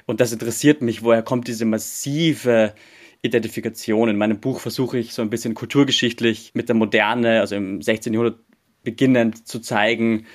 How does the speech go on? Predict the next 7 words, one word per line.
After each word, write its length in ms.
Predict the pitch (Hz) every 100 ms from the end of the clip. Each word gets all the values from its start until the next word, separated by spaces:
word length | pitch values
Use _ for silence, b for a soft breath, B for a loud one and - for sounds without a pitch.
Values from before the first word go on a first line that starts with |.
| B B B
dass 160 | - 110
auf 160 | 110 117
eine 160 | 123
Art 440 | 107 110 117 117 -
ein 180 | 113
gewisser 800 | 104 110 135 131 - 120 113 104
Weltzugang, 920 | 107 120 135 - 117 110 113 113 110